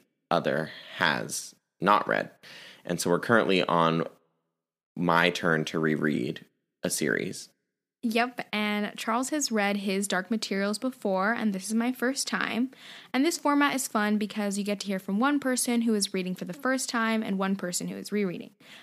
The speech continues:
Speaker 2: And as the newbie, I get to give a quick summary of the reading in case you couldn't read along. So diving right in,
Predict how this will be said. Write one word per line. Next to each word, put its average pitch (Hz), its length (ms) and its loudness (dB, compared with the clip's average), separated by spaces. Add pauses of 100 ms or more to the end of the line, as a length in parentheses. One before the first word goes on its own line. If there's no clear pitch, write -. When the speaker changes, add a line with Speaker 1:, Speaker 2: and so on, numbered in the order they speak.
(140)
Speaker 2:
And 180 300 -4
as 175 160 -4
the 269 80 2
newbie, 254 400 2
I 202 100 -2
get 196 180 -2
to - 60 -6
give 185 140 -2
a 180 60 -4
quick - 280 -6
summary 240 400 2
of 226 120 2
the 220 100 2
reading 185 300 0
in 196 160 -2
case 190 340 -4
you 196 80 -2
couldn't 196 320 -4
read 214 140 -2
along. 226 440 0 (520)
So 233 340 2
diving 220 320 4
right 302 180 4
in, 220 360 2